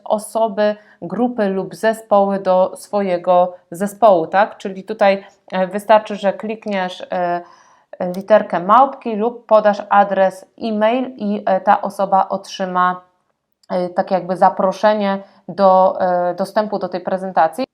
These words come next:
I następnie tutaj klikasz, udostępnianie za pomocą linku jest ograniczone, tylko Ty masz dostęp lub Twój zespół lub każda osoba, która ma link, może mieć dostęp właśnie do, e, Twojego, e, tutaj, e, projektu, tak?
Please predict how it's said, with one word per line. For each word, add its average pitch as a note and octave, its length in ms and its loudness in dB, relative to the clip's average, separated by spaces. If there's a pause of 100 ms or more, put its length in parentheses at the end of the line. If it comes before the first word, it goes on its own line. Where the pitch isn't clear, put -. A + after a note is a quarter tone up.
(120)
I A#3+ 80 -4
następnie A#3+ 480 0
tutaj G#3+ 300 0
klikasz, G3+ 640 2
udostępnianie G#3+ 720 -4
za G#3 80 0
pomocą G3 480 -4
linku G#3 320 -6
jest G3+ 300 -4
ograniczone, G#3 1040 0
tylko F#3+ 260 -6
Ty A#3+ 160 -4
masz A#3 220 0
dostęp G#3+ 600 -2
lub F3+ 200 -8
Twój F3 200 -12
zespół A3 420 0
lub F3+ 220 -6
każda B3 340 4
osoba, F#3+ 300 -2
która F#3+ 280 -2
ma F3 160 -6
link, G3+ 300 -8 (260)
może F#3+ 280 -4
mieć F3 320 -10
dostęp F3 520 -6
właśnie E3+ 420 -8
do, E3 380 -6 (460)
e, F3 180 -2
Twojego, E3+ 1080 -4
e, E3 400 -6 (140)
tutaj, D#3+ 580 -8
e, E3+ 120 -12
projektu, F3+ 600 -4
tak? G#3+ 320 0